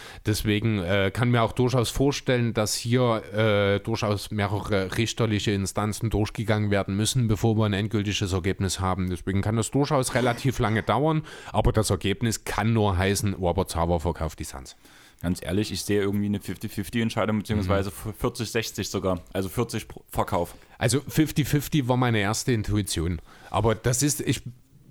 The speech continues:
Speaker 1: ganz nüchtern, realistisch, ja, weil wir können's einfach nicht beurteilen. Es ist der Coinflip,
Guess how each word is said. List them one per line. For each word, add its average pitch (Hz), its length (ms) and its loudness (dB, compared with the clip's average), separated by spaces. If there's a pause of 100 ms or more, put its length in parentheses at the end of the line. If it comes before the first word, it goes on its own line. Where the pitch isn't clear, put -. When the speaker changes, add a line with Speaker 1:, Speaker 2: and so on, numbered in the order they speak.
(400)
Speaker 1:
ganz 180 460 -2
nüchtern, 170 640 2
realistisch, 147 840 0
ja, 123 340 0 (220)
weil 120 180 4
wir 131 140 4
können's 127 360 0
einfach 120 340 0
nicht 117 200 0
beurteilen. 147 580 2 (120)
Es 127 240 0
ist 123 200 -2
der 131 100 4 (200)
Coinflip, 147 560 2